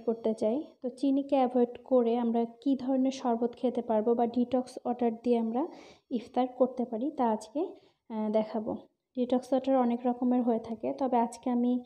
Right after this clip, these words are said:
এই যে filter করা পানি নিয়ে নিয়েছি, আহ, তারপর এই যে দেখতে পাচ্ছেন লেবু, তারপর এটা হচ্ছে আঙুর, আর এই যে আদা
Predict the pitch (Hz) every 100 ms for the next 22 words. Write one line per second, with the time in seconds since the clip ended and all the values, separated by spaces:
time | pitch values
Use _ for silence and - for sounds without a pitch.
0 | - - - 240 247 254 233 240 240 240
1 | 247 247 233 233 233 233 233 226 220 220
2 | - 302 403 - - _ _ _ - 226
3 | 220 220 214 220 214 - 226 220 220 -
4 | - _ _ - - 226 220 226 226 233
5 | 233 - 214 - 233 226 233 - _ _
6 | _ _ _ _ _ _ - 233 233 233
7 | 233 254 - - - - _ _ _ 220
8 | 214 - 220 220 233 - 254 233 233 220
9 | 226 - 240 226 - - _ _ _ _
10 | _ - 226 220 220 233 262 - _ _
11 | _ _ - 226 220 220 220 214 214 220